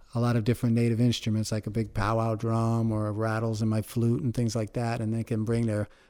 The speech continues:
bass clarinet and they, um, all their percussion instruments and the piano and anything that,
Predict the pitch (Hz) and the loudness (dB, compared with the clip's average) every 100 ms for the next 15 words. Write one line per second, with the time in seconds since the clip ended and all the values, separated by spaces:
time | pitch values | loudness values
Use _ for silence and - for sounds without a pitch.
0 | - 120 120 - 113 113 110 117 120 - | -2 2 2 0 -2 0 0 -2 -4 -4
1 | 123 117 117 113 107 107 104 113 120 117 | -4 -2 -2 -2 -2 -2 -2 -2 -2 0
2 | 117 123 - 113 - 120 117 - 131 123 | 0 2 2 0 0 0 0 0 2 2
3 | 120 - 110 110 - 120 131 135 131 127 | 2 0 0 0 0 0 2 4 4 4
4 | 127 139 175 170 151 135 127 | 6 8 6 8 6 6 4